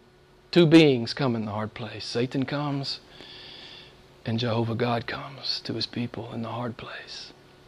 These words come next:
But Satan comes and says, "Man, he doesn't care anything about you. He's not paying any attention. You know,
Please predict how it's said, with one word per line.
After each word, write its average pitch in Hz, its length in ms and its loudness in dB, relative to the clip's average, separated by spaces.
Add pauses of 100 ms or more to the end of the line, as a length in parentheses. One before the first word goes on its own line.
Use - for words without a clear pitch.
(680)
But 147 100 6
Satan 254 360 12
comes 226 220 12
and 202 60 8
says, 220 260 12 (520)
"Man, 330 480 12 (320)
he - 80 12
doesn't 440 280 12
care 320 200 12
anything 302 220 12
about 262 360 12
you. 392 340 12
He's 415 160 12
not 359 200 12
paying 302 240 10
any 254 220 8
attention. 359 580 8 (1600)
You 277 100 6
know, 339 280 12